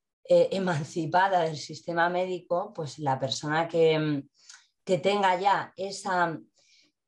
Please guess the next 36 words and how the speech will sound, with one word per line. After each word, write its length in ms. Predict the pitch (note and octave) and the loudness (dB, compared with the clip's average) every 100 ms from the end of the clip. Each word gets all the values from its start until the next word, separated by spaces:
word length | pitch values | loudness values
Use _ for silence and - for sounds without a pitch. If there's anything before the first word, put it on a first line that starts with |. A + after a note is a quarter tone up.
| _ | _
predisposición 1040 | F#3+ G3 F#3 - F3+ F3 - D#3 - F#3+ F#3+ | 0 2 2 0 0 0 -2 -8 -4 0 0
a 120 | F#3 | 2
cuestionarse, 760 | F#3 - E3 D#3+ F3+ F3+ F3+ | 0 -2 -4 0 0 0 -4
que 140 | E3+ D#3 | -4 2
ya 220 | C4 F3+ | 2 2
tenga 540 | F#3+ F#3+ F#3 F#3 F3+ - | 0 -2 0 2 0 -2
cierto 560 | - F3+ E3 F#3 F#3 | -4 -4 0 4 4
nivel 380 | F3+ F3 F3+ F3 | 4 4 4 4
de 80 | E3 | 0
su 220 | - G#3+ | -4 0
alma 240 | F#3+ G3 G3 | 0 0 0
ya 140 | F#3 | 0
le 80 | F3+ | 0
está 260 | - F#3 | -4 -6
pegando 340 | F#3 F3 F3 F3 | 0 2 2 2
el 120 | D#3 | 0
toque, 300 | D#3 D#3+ D#3 | -2 -6 -4
¿no? 200 | C3+ E3 G3+ | -2 0 4
De, 200 | F3 D#3+ | 2 4
de 160 | E3 | 2
ves 240 | D#3 F3 F3 | 4 0 -2
espabilando, 640 | - E3 D#3 D3+ D#3 E3 | -6 -2 0 0 0 2
ya 120 | D3+ | 2
hay 60 | F3 | 4
algo 260 | F3+ F#3 F3+ | 4 2 -4
que 140 | F3 | -6
no 160 | E3 E3+ | -4 2
le, 260 | F3 D#3+ - _ _ - | 4 4 0 _ _ -8
le 120 | F3 | -8
chirría, 460 | - D3 D#3 D#3 D3 | -6 -6 0 0 0
tiene, 440 | E3+ F#3 F#3+ - _ - - - _ _ | -2 0 0 -2 _ -20 -20 -20 _ _
está 320 | F3+ - F#3+ | -4 0 -2
como 240 | A3 A3+ F#3 | 2 2 2
preparada 500 | F#3 F3+ F#3 F#3 - | 2 4 4 4 2
para 200 | D#3+ E3 | 0 -2
hacer, 440 | - F3+ F3 E3 | -2 -2 -2 -2